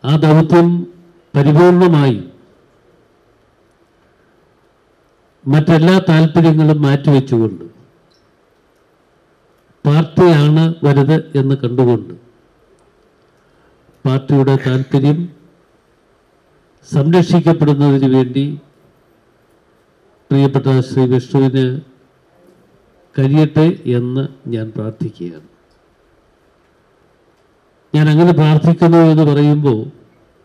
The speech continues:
ആറ്റിങ്ങലെ പൊതു വിഷയങ്ങൾ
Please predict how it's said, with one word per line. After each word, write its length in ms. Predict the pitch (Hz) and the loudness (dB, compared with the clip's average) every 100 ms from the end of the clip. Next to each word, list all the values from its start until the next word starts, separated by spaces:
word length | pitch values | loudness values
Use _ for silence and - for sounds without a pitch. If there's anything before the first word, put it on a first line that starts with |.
| _ _ _ _ _ _ _ _ _ _ _ - | _ _ _ _ _ _ _ _ _ _ _ -6
ആറ്റിങ്ങലെ 680 | 147 - 165 165 165 165 165 - - | -4 0 2 4 4 2 0 -6 0
പൊതു 480 | 147 170 180 - - - _ _ _ _ _ _ _ _ 135 | 2 4 2 -2 -14 -20 _ _ _ _ _ _ _ _ -4
വിഷയങ്ങൾ 540 | 139 170 160 156 156 | -2 0 0 2 0